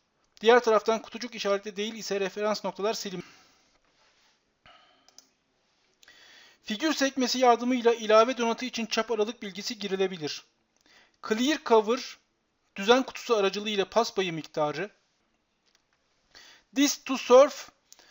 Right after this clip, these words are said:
düzen kutucuğu yardımı ile de ait olunan yüzeyden olan mesafe kararlaştırılabilir. Data düğmesinin üzerinde yer alan düzen ve karma kutucukları yardımıyla hızlı bir şekilde çap aralık bilgisi girilebilir.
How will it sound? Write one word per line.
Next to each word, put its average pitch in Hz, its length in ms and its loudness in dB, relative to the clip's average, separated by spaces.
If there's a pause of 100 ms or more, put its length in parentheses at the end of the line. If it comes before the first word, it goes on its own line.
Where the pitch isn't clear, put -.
(160)
düzen 226 260 2
kutucuğu 214 360 -6
yardımı 202 480 4
ile 196 300 -6
de 214 120 0
ait 208 300 4
olunan 185 280 -2
yüzeyden 196 360 -4
olan 165 220 -4
mesafe 175 360 -4
kararlaştırılabilir. 175 1120 -2 (4000)
Data 285 260 6
düğmesinin 262 520 0
üzerinde 233 400 0
yer 233 200 2
alan 196 300 2
düzen 233 280 2
ve 233 60 2
karma 208 300 2
kutucukları 190 460 -10
yardımıyla 185 580 -2
hızlı 196 340 -10
bir 226 80 -6
şekilde 185 400 -8
çap 208 260 -2
aralık 196 340 -6
bilgisi 170 400 -10
girilebilir. 175 600 -6